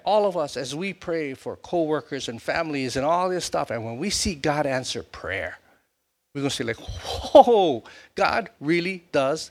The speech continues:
answer prayer." And so it's an opportunity to be the church in the world around us. God has called us to bring light where there is darkness.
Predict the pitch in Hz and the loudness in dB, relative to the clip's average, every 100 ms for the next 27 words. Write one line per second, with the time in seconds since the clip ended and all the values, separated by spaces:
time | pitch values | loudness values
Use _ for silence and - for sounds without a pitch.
0 | - 104 120 - - - - 135 127 - | -8 -6 -6 -8 -10 -14 -14 -12 -12 -14
1 | _ _ _ _ _ _ _ _ _ _ | _ _ _ _ _ _ _ _ _ _
2 | _ _ _ _ - 170 214 208 208 208 | _ _ _ _ -4 6 8 10 8 6
3 | 196 185 - 156 143 113 98 - _ _ | 4 2 -2 2 2 0 -8 -14 _ _
4 | _ 160 143 185 165 - 170 135 - - | _ -6 -2 -2 0 2 4 2 0 -6
5 | - _ _ _ _ _ _ _ _ _ | -8 _ _ _ _ _ _ _ _ _
6 | _ _ _ _ _ _ _ _ - 143 | _ _ _ _ _ _ _ _ 0 4
7 | 123 139 147 156 139 117 104 107 104 101 | 6 8 8 8 2 0 0 0 -4 -8
8 | - - - - _ _ _ _ - 135 | -8 -8 -10 -16 _ _ _ _ 0 2
9 | 175 - - - 160 175 95 143 - - | 2 0 0 6 8 8 6 2 2 0
10 | 110 - 131 139 139 139 127 120 117 120 | -4 -2 2 4 4 0 -4 0 2 2
11 | 110 - - - - - 110 117 104 - | 6 6 6 0 -16 -8 -2 -2 -2 -4
12 | - 107 90 - - - - - | -4 -2 -2 -6 -14 -12 -10 -10